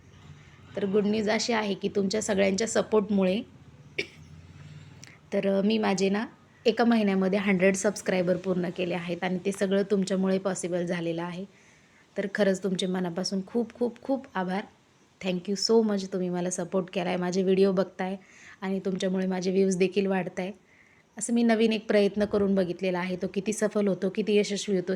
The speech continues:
हे सगळं तुमच्यावर आहे. मी तुम्हाला एवढीच प्रार्थना करेल की, रिक्वेस्ट करते, प्रार्थना करते की तुम्ही माझे जे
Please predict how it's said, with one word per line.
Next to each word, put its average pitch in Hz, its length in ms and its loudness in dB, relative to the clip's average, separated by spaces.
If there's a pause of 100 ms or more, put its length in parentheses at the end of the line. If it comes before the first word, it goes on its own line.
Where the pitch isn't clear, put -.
हे 185 60 -4
सगळं 180 340 -2
तुमच्यावर 175 420 -4
आहे. 180 340 -10 (260)
मी 196 80 0
तुम्हाला 226 300 2
एवढीच 226 280 6
प्रार्थना 202 600 0
करेल 196 300 -2 (580)
की, 180 480 0 (480)
रिक्वेस्ट 208 460 4
करते, 190 360 2
प्रार्थना 196 440 2 (120)
करते 185 360 -4 (500)
की 190 140 -2
तुम्ही 190 240 -2
माझे 185 340 0
जे 185 360 -2